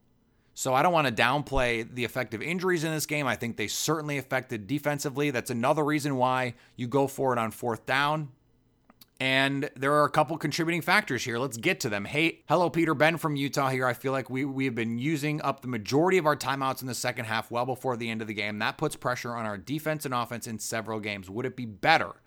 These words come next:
to take the delay of game penalty than use up all our timeouts and prevent a stop comeback from happening? Well, yeah. And they've done the math, and a delay of game is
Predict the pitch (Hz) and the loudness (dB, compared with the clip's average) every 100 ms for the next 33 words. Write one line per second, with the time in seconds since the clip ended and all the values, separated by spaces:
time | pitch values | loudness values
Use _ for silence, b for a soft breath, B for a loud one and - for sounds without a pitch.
0 | b b b b - 107 143 131 143 127 | b b b b -14 -2 -2 0 -2 0
1 | 127 135 123 120 113 113 110 107 101 101 | 2 2 0 0 0 -2 -2 -2 -2 -2
2 | 107 107 107 104 107 107 110 101 95 104 | -4 -4 0 0 0 -2 -4 -4 -6 -10
3 | 95 101 101 104 - 104 95 92 _ b | -10 -8 -8 -8 -8 -4 -6 -6 _ b
4 | b b - 110 95 92 - 98 98 110 | b b -8 -4 -2 -4 -6 -12 -4 -4
5 | - 98 110 131 143 - b b - 113 | -4 -8 0 0 0 -4 b b -8 0
6 | 202 - - _ _ _ _ b b b | 0 0 -10 _ _ _ _ b b b
7 | 131 131 110 151 190 180 156 147 135 - | 0 0 6 6 6 6 6 4 0 -4
8 | 135 123 110 113 131 147 123 123 120 117 | 0 0 0 0 2 2 0 0 0 -4
9 | 120 123 113 113 110 98 | -4 -2 0 0 -2 -6